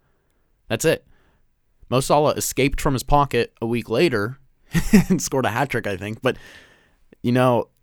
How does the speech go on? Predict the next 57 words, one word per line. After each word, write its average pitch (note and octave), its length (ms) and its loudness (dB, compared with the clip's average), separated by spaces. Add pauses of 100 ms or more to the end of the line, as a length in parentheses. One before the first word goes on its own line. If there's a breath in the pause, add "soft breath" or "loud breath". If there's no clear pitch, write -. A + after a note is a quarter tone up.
(160)
that's D3 380 -4
the E3+ 120 0
only D#3 260 0
defender B2 400 0
who A2+ 100 -2
was A2+ 160 -2
able A2 140 -2
to F#2+ 80 -4
shut A2 240 -4
him G2+ 160 -6
down. A2 300 -4
So G#2+ 220 -2
I G2+ 100 -2
think D#3 260 -6
you, A#2 180 -4
I A2 120 0
wouldn't D3+ 240 2
be C3 80 0
surprised B2+ 540 0
if G2 120 -8
you F#2 60 -6
see B2+ 220 0
Ashley G#2 260 -4
Young A2 200 -2
get G#2 200 -8
some G#2 160 -6
minutes G2+ 280 -6
in G2 100 -10
this G2 160 -12
World F#2+ 220 -6
Cup - 200 -6
in E2 80 -8
Russia. C3 340 -2 (1000 soft breath)
But B2 120 -4
you D3 100 2
also G#3+ 240 0
see B2 400 -2 (240)
some C3+ 200 -6
other D3+ 200 0
exclusions G#2 520 -4
from F#2+ 160 -6
England, F#2 320 -6
and F#2+ 80 -8
that's A2 200 -8
Joe A#2+ 220 0
Hart, G#2+ 340 -2
the F#2+ 80 -8
goalkeeper, G2 540 -8
Jack A#2 320 -6
Butland, G#2+ 480 -4
Jordan G#2 260 -4
Pickford, G2+ 440 -4
and F#2+ 120 -8
Nick G#2+ 200 -10
Pope B2 260 -2
getting F2 300 -6
in. F2+ 180 -12